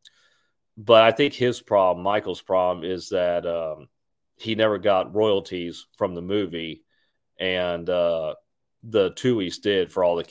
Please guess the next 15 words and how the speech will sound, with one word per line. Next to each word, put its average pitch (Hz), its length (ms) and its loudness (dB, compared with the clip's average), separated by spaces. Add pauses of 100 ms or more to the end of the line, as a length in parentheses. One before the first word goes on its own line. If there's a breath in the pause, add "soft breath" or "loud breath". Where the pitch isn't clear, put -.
kids, 82 260 -2
for - 140 -14
Collins, 104 800 2 (160)
for, 87 340 0
uh, 80 280 0 (280)
for 117 200 -6
Sean 98 360 -2
Junior, 92 360 -8
the 87 80 -8
son, 90 400 -4
and 85 260 -12
for 87 240 -4
Sean 85 460 -2
and 78 140 -12
Leanne. 80 360 -8